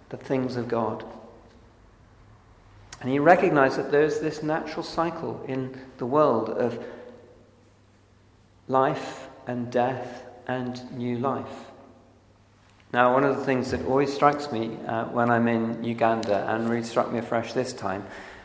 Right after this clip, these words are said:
was seeing all the bushfires in the national parks. And it looks terrible because you see these huge flames that are going up, and, uh, it's, everything seems to be being destroyed. But then you realize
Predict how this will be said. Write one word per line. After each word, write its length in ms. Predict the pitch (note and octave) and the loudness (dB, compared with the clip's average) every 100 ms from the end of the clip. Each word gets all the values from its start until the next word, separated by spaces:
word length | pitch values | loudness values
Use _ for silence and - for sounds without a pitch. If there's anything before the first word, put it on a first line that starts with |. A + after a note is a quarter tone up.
| - - | -16 -6
was 200 | C3 - | -4 0
seeing 200 | C#3 C3+ | 2 4
all 140 | C3 | 2
the 80 | B2+ | 2
bushfires 840 | - C#3 - A2+ G2+ G2+ - - - - | 2 0 0 2 2 0 -6 -12 -16 -8
in 180 | A2+ A2+ | -4 -4
the 80 | A2+ - | -4 -6
national 360 | A#2 A2 - A#2 | -4 -4 -6 -4
parks. 560 | C3 A2 - - - - - - - - - - - - | 2 2 2 -10 -12 -14 -20 -20 -20 -20 -20 -20 -16 0
And 140 | C#3 | 4
it 140 | D#3 F#3 | 4 6
looks 440 | G#3+ - - - - | 6 6 2 -4 -6
terrible 800 | - G3 F#3+ A#2+ - - - - | 0 4 4 4 -2 -4 -10 -8
because 280 | C#3 C#3 D3 | -4 -4 -2
you 60 | |
see 200 | C#3+ - | -2 -2
these 160 | D#3 D#3 | -2 -4
huge 600 | - - - G3+ G3+ G3+ | -8 -10 -2 0 0 -2
flames 640 | - D#3+ F3+ E3+ B2 A2 - | -4 2 4 4 2 0 -2
that 100 | A#2+ | -2
are 40 | |
going 360 | C3 C3 C#3 - | 0 0 0 2
up, 540 | F3+ - - - - - - - - | 2 2 -8 -12 -16 -18 -20 -14 0
and, 340 | C3+ C#3 C3+ | 2 2 8
uh, 300 | C3+ C3+ - - - - | 8 8 2 -8 -12 0
it's, 280 | C#3+ - - | 0 0 4
everything 500 | D3+ E3+ D#3+ D#3 C#3+ | 6 6 2 0 0
seems 340 | - C#3 C3+ | 0 -2 -2
to 80 | C3+ | 0
be 320 | B2+ B2+ B2+ C3 | 2 2 0 -2
being 260 | C3 C3 B2 | -2 -2 -4
destroyed. 600 | B2 - D#3 G#2 G2+ - - - - - - - - - | -6 0 2 2 0 -6 -12 -16 -18 -18 -20 -20 -16 2
But 160 | E3 F3+ | 6 6
then 120 | G#3 | 6
you 140 | G3+ | 4
realize 920 | F3+ G#3+ A#3 D#3+ G#2+ G2+ G#2+ - - | 6 8 8 8 6 4 -2 -6 -10